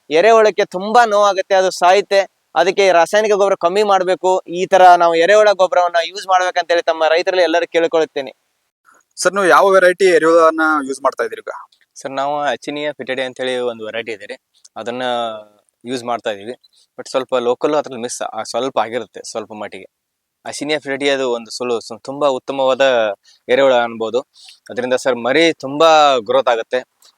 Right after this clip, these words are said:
Speaker 1: ಮರಿ ವೆರೈಟಿ ಸ್ವಲ್ಪ ನಿಮ್ಗೆ ತೋರಿಸ್ಬೋದು ನಾನು. ತುಂಬಾ ಆಗಿ ಆಗಿ ನಮ್ಗೆ ಎರೆಹುಳ ಸಾಕಷ್ಟಾಗಿ ಗೊಬ್ಬರವನ್ನು ಚೆನ್ನಾಗಿ ಸರಿಯಾಗಿ ತಿಂತವೆ.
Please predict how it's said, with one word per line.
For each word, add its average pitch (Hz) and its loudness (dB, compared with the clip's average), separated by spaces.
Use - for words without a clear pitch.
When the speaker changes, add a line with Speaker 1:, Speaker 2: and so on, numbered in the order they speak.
Speaker 1:
ಮರಿ 147 2
ವೆರೈಟಿ 139 0
ಸ್ವಲ್ಪ 135 -2
ನಿಮ್ಗೆ 120 0
ತೋರಿಸ್ಬೋದು 113 -6
ನಾನು. 107 -10
ತುಂಬಾ - -6
ಆಗಿ 127 0
ಆಗಿ 123 -4
ನಮ್ಗೆ 120 -6
ಎರೆಹುಳ 123 -4
ಸಾಕಷ್ಟಾಗಿ 123 -2
ಗೊಬ್ಬರವನ್ನು 120 -6
ಚೆನ್ನಾಗಿ 120 -12
ಸರಿಯಾಗಿ 127 -4
ತಿಂತವೆ. 117 -12